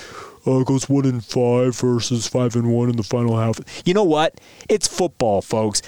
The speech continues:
One thing, I, I've talked to enough players inside the B Y U football program during the era of independence, because it's the same old story when B Y U loses a game each year.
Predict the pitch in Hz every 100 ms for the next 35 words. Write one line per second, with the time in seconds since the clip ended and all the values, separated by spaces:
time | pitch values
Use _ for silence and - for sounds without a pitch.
0 | - - - _ 139 190 208 185 170 127
1 | 135 120 131 - - 170 160 - 127 113
2 | 123 156 - - 147 139 131 151 147 151
3 | 131 131 135 127 - 143 - 131 - 139
4 | 131 120 127 127 120 139 135 131 - 135
5 | 131 117 120 104 - 135 131 127 - 175
6 | 165 151 156 - 240 254 214 - 147 139
7 | 113 - - 131 131 107 101 107 151 147
8 | 135 131 139 131 110 107 98 117 117 104
9 | 107